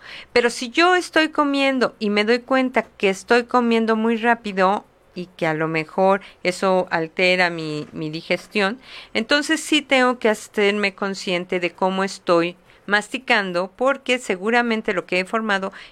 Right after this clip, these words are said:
es un mal hábito para masticar, que si no me hago consciente, no lo voy a poder cambiar y voy a seguir teniendo los mismos problemas. Entonces, los hábitos no quiere decir s-, que,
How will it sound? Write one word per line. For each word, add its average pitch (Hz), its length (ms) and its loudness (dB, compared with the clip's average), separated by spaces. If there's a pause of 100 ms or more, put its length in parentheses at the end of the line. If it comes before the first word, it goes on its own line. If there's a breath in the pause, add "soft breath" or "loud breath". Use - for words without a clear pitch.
es 190 160 -6
un 208 140 0
mal 208 200 2
hábito 202 480 -2
para 165 200 -2
masticar, 202 640 -2 (640 soft breath)
que 285 340 2
si 214 280 -4
no 320 420 2
me 254 180 2
hago 254 240 0
consciente, 262 640 -2
no 220 400 2
lo 233 160 2
voy 196 160 -2
a 190 100 0
poder 180 280 -4
cambiar 220 420 -2
y 226 180 -2
voy 214 340 2
a 247 200 2
seguir 185 380 -6
teniendo 190 500 -6 (300 loud breath)
los 240 140 2
mismos 208 340 0
problemas. 262 500 -2
Entonces, 190 340 -10
los 208 240 -2
hábitos 226 640 -4 (560 loud breath)
no 262 560 4
quiere 277 320 4
decir 254 460 2
s-, - 500 -12
que, 190 320 4